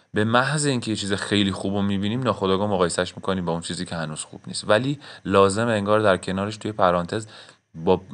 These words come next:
با فونت خیلی بزرگ و درشت یه چیزی رو یادداشت کنیم و بگیم که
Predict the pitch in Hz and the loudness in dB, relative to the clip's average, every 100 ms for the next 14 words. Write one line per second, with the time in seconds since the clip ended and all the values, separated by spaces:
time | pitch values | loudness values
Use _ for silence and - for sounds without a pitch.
0 | - - 82 87 85 - 98 95 101 - | -18 -14 -2 -2 -2 -4 -6 -4 -6 -2
1 | 95 104 101 95 87 82 92 92 90 85 | -2 0 -6 -4 -4 -2 -2 0 -2 -2
2 | 82 82 87 - - - - - - 82 | -2 -4 -4 -8 -16 -20 -20 -20 -12 -6
3 | 90 90 90 85 78 85 82 - 80 78 | -4 -2 0 0 0 -2 -4 -8 -8 -8
4 | 76 78 85 80 87 | -8 -8 -8 -6 -6